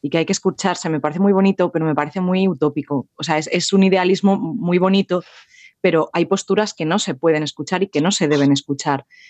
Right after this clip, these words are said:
O sea, las posturas, eh, excluyentes, para mí,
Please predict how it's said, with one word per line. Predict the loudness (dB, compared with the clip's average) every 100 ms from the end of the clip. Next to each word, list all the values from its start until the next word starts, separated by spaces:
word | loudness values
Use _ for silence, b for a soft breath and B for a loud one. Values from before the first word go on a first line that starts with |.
| b
O | -2
sea, | -2 -2 -4 -8 -6 -2
las | 0 0 -4
posturas, | -6 -4 -2 0 -2 -6 -12 -16 -10 -2
eh, | 2 2 0 -2 -8 -4
excluyentes, | -4 -2 0 2 4 4 2 0 -2 _ _ _ _ _ -4
para | -2 0
mí, | -2